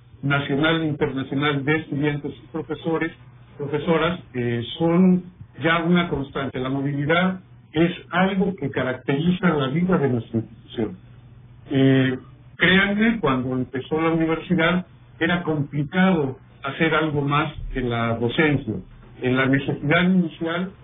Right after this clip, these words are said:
la, la primera piedra que tuvimos que venir a picar, tanto estudiantes como profesores en mil novecientos noventa y dos, fue la docencia. Había que establecer una,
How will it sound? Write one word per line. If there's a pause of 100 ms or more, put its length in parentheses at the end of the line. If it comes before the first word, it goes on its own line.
la, (140)
la
primera (380)
piedra
que
tuvimos
que
venir
a
picar, (280)
tanto
estudiantes
como
profesores
en
mil
novecientos
noventa
y
dos, (400)
fue
la
docencia.
Había
que
establecer (340)
una,